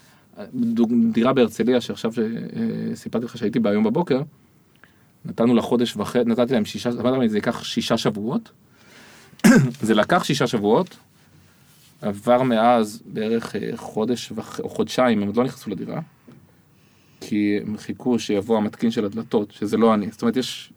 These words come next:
יש כל מיני עבודות שהם, היה איזה בעיה עם הדלתות, חיכינו לפר-, השיש שהיה צריך לבוא ולמדוד אותו וזה, והוא התקין את המטבח ובלה בלה בלה. אז אני סיימתי שישה שבועות, אני כאילו בסדר גמור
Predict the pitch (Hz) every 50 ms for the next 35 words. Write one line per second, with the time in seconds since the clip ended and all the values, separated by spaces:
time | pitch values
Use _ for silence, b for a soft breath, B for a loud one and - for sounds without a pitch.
0 | _ - 113 113 - - - - 120 113 113 104 110 113 110 - 110 98 107 117
1 | - _ _ _ _ _ b b b b b b b b b b b b b b
2 | b - 107 104 104 104 110 113 113 113 113 113 104 104 101 95 92 85 107 101
3 | 101 101 104 107 110 110 110 104 101 101 98 98 101 104 95 - - _ - 131
4 | 143 170 190 196 185 - - - - 120 117 107 - 107 - 101 95 - - -
5 | 143 143 131 120 113 101 - - - 110 101 98 110 - - 113 117 113 113 113
6 | 107 107 107 107 104 104 113 120 135 143 156 151 143 131 120 120 127 123 110 107
7 | 98 - 98 98 95 95 101 117 110 - - 127 120 117 113 107 107 104 170 180
8 | - - 107 120 120 123 123 117 113 107 117 127 165 196 233 220 B B B B
9 | B B B B B B B 107 107 110 143 151 - - 131 127 143 165 165 143
10 | - 113 104 - - 104 - 139 - - 123 110 127 139 127 120 110 117 127 131
11 | 120 - 120 113 104 101 107 - - 127 123 120 113 110 104 107 123 151 196 220
12 | 240 269